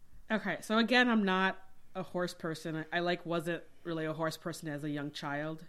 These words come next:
so I'm, like, new to, like, being interested in horses. But the way that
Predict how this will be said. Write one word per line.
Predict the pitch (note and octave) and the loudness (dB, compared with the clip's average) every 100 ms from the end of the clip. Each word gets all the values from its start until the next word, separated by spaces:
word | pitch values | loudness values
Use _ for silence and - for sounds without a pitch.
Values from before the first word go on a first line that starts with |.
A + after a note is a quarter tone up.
| - - | -16 -10
so | D3+ | -6
I'm, | C#3+ D3+ | -4 -4
like, | C#3+ C3 - - _ - - - - - - - - - - | -4 -6 -10 -20 _ -20 -20 -20 -20 -20 -18 -14 -14 -12 -2
new | F#3 F#3+ F#3+ G3+ G3+ F#3+ G3 - | 2 6 6 6 6 4 2 -4
to, | F#3+ | 0
like, | F3 D#3+ D#3 - - - - | 0 0 -2 -6 -16 -12 -4
being | D#3+ D3+ - - | -2 -4 -8 -6
interested | F#3 F3 D#3 D#3+ | -6 -4 -6 -4
in | D#3 | -4
horses. | D3 D3+ D3 E3+ E3+ E3+ - _ _ - - - - - - - - | -4 -6 -6 -8 -8 -10 -20 _ _ -20 -20 -20 -20 -20 -20 -12 -2
But | E3 D#3+ D3+ - - - - _ - - - - | 0 2 -2 -6 -20 -20 -20 _ -20 -20 -20 0
the | C4+ | 2
way | B3+ F#3 F3+ G#3+ C#4+ | 4 4 6 6 6
that | D#4 C4+ B3 A#3 - | 6 6 6 4 0